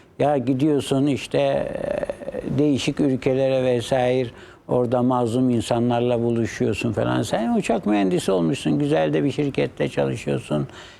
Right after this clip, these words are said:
Nedir falan, uçak mühendisi olduğun halde niye böyle, e, yerlere gidip dolaşıyorsun?" falan diye. Ben üniversitede uçak mühendisliği bölümünde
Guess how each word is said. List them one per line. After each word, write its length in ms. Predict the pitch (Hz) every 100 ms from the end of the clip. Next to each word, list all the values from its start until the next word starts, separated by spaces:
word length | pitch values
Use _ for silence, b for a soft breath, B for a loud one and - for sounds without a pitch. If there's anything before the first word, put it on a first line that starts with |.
| B
Nedir 500 | 147 170 151 160 147
falan, 680 | 120 147 151 160 151 135 -
uçak 340 | 139 151 143
mühendisi 520 | 151 147 147 135 120 139
olduğun 320 | 135 131 135
halde 380 | 135 131 135 139
niye 340 | 151 151 131
böyle, 400 | 135 127 127 123 B B B -
e, 80 | 139 131 135 135 95 143
yerlere 500 | 139 147 139 139 135
gidip 420 | 117 117 120 -
dolaşıyorsun?" 680 | 131 127 113 - 113 - 123
falan 440 | 107 117 117 117
diye. 240 | 117 156 226 - B B B B B -
Ben 300 | 165 175 - - - - _ _ _ _ _ _ _ _ -
üniversitede 880 | 147 165 185 180 - 123 117 170 - - - -
uçak 340 | - 185 175
mühendisliği 840 | 151 131 131 117 - - 123 120 117
bölümünde 680 | 151 165 170 160 151 190